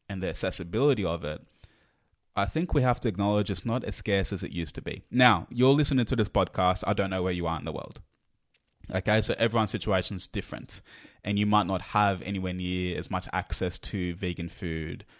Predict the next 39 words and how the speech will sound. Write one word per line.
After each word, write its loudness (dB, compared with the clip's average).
as -4
somebody -2
else -4
in -6
a -6
major -6
city. -2
So -2
I, 0
I 2
wanna 4
be 2
real 2
about -4
that. -2
But 6
for, 4
for 6
a 6
lot 6
of 2
us 6
that 0
have 0
this -4
access, -6
I -2
think -4
we 0
need -2
to -10
start 0
acknowledging -2
that -4
this -6
is -8
the -10
new -4
reality. -6